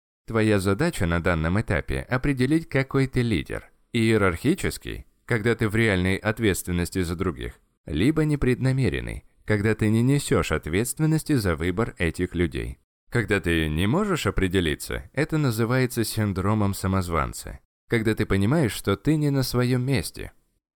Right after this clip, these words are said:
Причиной этому также может быть заниженная самооценочка. Может, ты и профи в своем деле, но твоя неуверенность не дает тебе это как надо прочувствовать.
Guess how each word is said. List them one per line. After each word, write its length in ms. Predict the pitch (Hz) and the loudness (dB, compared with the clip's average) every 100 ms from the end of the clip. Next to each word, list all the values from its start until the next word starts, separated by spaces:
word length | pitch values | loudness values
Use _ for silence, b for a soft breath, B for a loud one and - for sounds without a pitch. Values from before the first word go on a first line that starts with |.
| _ | _
Причиной 560 | - 110 - 226 190 87 | -4 -2 -2 -2 0 0
этому 380 | 85 80 76 73 | -2 -4 -4 -4
также 340 | 151 170 123 | -4 -2 -2
может 320 | 120 123 113 | 0 0 0
быть 180 | 92 123 | 0 -2
заниженная 680 | 101 101 98 95 92 90 87 | 0 0 0 0 0 0 0
самооценочка. 1000 | 82 101 101 113 - 67 62 - 52 52 - - | -2 -4 -4 -4 -6 -6 -8 -10 -12 -12 -16 -4
Может, 340 | 135 123 120 | -2 0 0
ты 140 | 123 110 | 2 2
и 40 | |
профи 380 | - 170 180 110 | 2 0 0 -4
в 60 | |
своем 340 | - 92 87 87 | -2 -2 0 -2
деле, 360 | 76 64 62 - - | -2 -4 -6 -6 -2
но 160 | 135 | 0
твоя 320 | 113 113 110 | 2 2 2
неуверенность 760 | 107 107 95 107 143 95 73 - | 2 2 2 0 0 0 -2 -4
не 120 | 101 | -2
дает 340 | 95 92 151 - | 0 0 0 -2
тебе 220 | 113 123 | -2 0
это 160 | 113 | 0
как 240 | 101 120 107 | 0 -2 -2
надо 360 | 98 104 98 | -2 -2 -2
прочувствовать. 1000 | 104 113 120 - 139 - - 58 57 - | -2 -2 -2 -2 -4 -4 -10 -10 -10 -14